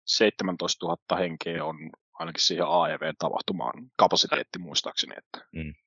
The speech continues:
Speaker 2: Siis käykö niin monta ihmistä kattoo tennistä kerralla?
Speaker 1: <laughs> Ja Yhdysvaltojen avoimen finaalit ehkä, mutta
Speaker 2: Ai joo.
Speaker 1: ei toki mas-, massiivinen yleisö,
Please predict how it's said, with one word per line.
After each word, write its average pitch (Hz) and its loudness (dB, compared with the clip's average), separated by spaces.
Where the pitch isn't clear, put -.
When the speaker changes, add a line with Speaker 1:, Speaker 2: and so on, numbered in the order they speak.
Speaker 2:
Siis 131 -6
käykö 139 6
niin 190 4
monta 131 2
ihmistä 123 0
kattoo 113 -2
tennistä 113 0
kerralla? 113 8
Speaker 1:
<laughs> - 8
Ja 107 4
Yhdysvaltojen 113 4
avoimen 101 4
finaalit 92 -4
ehkä, 82 -8
mutta - -20
Speaker 2:
Ai - -10
joo. 113 -14
Speaker 1:
ei 85 -2
toki 85 -8
mas-, 92 4
massiivinen 90 2
yleisö, 90 -4